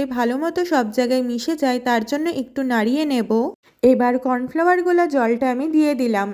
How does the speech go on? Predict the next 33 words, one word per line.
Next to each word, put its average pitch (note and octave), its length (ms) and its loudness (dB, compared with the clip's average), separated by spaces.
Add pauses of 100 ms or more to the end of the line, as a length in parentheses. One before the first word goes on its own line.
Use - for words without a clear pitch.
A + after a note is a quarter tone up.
(140)
এটা A3+ 200 -2
ঝোলটাকে A3+ 500 -2
ঘন C4 300 0
করতে B3+ 380 2
সাহায্য D4+ 500 0
করবে। G#3+ 440 2 (260)
এবার B3 300 2 (100)
ঢাকা A#3+ 380 -2
দিয়ে F4 240 2 (100)
এটাকে C4 400 0 (160)
আঁচ A3 280 -2
কমিয়ে D#4+ 440 -4 (100)
দশ A3 320 0
মিনিটের D4+ 400 -2
জন্য A#3+ 280 0
রেখে D#4 300 0
দিলাম। G3+ 400 0 (460)
দশ B3+ 300 2
মিনিট F4 300 -2
পর C4 140 0 (120)
ঢাকা A#3+ 340 -2
খুলে C#4+ 380 2
এটাকে A#3+ 340 -2
একটু A#3+ 240 -6
নাড়িয়ে B3 420 0
নেব। A#3+ 260 0 (360)
খুব F4 180 4 (140)
সহজ C#4+ 440 2
আর F4 160 4
সাধারণ C4+ 580 -4
একটি E4 300 -6
রান্না A3+ 400 -2
হলেও D4+ 320 2